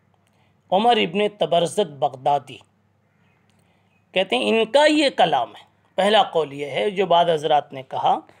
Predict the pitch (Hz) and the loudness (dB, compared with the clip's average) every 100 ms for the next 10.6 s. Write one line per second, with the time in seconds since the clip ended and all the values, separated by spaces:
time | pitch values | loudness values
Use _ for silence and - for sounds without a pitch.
0 | _ - _ _ 185 226 - 214 220 220 | _ -20 _ _ -2 -2 -2 -2 0 0
1 | 220 240 247 247 - 180 160 143 131 110 | 0 4 4 4 2 2 4 2 -2 -12
2 | - - _ _ _ _ _ _ _ _ | -16 -18 _ _ _ _ _ _ _ _
3 | _ _ _ _ _ _ _ 180 240 233 | _ _ _ _ _ _ _ 0 0 4
4 | 220 214 190 180 175 151 180 233 320 - | 4 6 4 2 -2 -2 -2 -4 -8 -18
5 | _ _ _ _ _ _ - 220 190 180 | _ _ _ _ _ _ -10 -6 -4 -4
6 | 202 226 - 208 247 - 202 196 196 175 | -4 -6 0 2 2 0 -4 -2 -4 -4
7 | 254 - 262 - 196 214 247 208 294 269 | -6 -4 -6 -2 0 0 -2 -2 -4 -4
8 | - _ _ _ _ _ _ _ - - | -8 _ _ _ _ _ _ _ -20 -6
9 | 175 190 226 226 - 180 175 202 170 - | 2 4 4 0 -2 -2 0 -2 -2 2
10 | 254 - - 151 151 | 2 0 -8 -6 -4